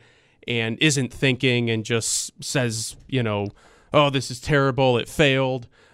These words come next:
Um, giving Cameron the chance to, to dump his stock before it crashes. So that's what the defense tried to paint. Prosecutor said, "Are, are you kidding me? L-,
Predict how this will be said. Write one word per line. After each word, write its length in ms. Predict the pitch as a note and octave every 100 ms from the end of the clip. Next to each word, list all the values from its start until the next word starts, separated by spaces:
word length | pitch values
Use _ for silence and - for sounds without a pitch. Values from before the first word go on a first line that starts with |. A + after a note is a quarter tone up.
| -
Um, 540 | A2 G#2+ G#2 G2+ G2+ - _ _ _ _ -
giving 260 | C3+ A#2+ A#2
Cameron 340 | C3+ A#2 A2
the 80 | G#2+
chance 360 | - A#2 A2 -
to, 240 | - G2+
to 160 | - G#2+
dump 260 | A2+ A2
his 100 | G#2+
stock 300 | - A#2+ A2+
before 320 | - - A2
it 80 | F#2+
crashes. 540 | - A#2 A2+ - F#2+ - - _ _ _
So 160 | -
that's 220 | B2+ D#3 -
what 80 | -
the 60 |
defense 320 | A2+ - D3
tried 260 | - C3+ G#2
to 60 | G2
paint. 260 | B2+ A#2 - -
Prosecutor 520 | G3 A3+ - - E3
said, 260 | D3 E3 D3+ _ _ _ _ _ _ -
"Are, 80 | - _ - - - - - _
are 60 | G#3+
you 140 | C4
kidding 260 | C4 B3+ D#4
me? 220 | E4+ C4
L-, 160 | A#3+